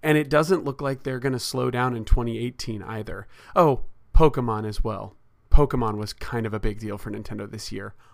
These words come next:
also. Kind of the biggest deal, actually. Um, but yeah, can't wait. Bayonetta's coming to the Switch, which, again, I just wanna say one thing. As a Wii U owner, uh, I didn't upgrade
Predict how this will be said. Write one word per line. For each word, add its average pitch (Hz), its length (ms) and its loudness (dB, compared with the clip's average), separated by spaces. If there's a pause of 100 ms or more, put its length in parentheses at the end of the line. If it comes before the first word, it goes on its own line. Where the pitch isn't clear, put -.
(200)
also. - 540 -10 (320)
Kind 131 160 -4
of 113 120 -6
the 123 100 -4
biggest 117 580 -8
deal, - 380 -16
actually. - 520 -14 (720)
Um, 127 520 0 (140)
but 156 140 8
yeah, 127 160 2 (200)
can't 165 240 2
wait. 160 260 2 (220)
Bayonetta's 135 520 2
coming 151 240 0
to 147 100 -4
the 147 80 -4
Switch, - 560 -4 (300)
which, 165 380 2 (200)
again, 190 280 4
I 190 120 2
just 208 140 -2
wanna 214 140 2
say 180 100 0
one 160 220 0
thing. 143 240 0 (340)
As 160 120 2
a 175 60 6
Wii 175 260 0
U 190 240 0
owner, 208 360 0 (100)
uh, 160 200 4
I 160 100 2
didn't 262 360 -2
upgrade 123 520 -6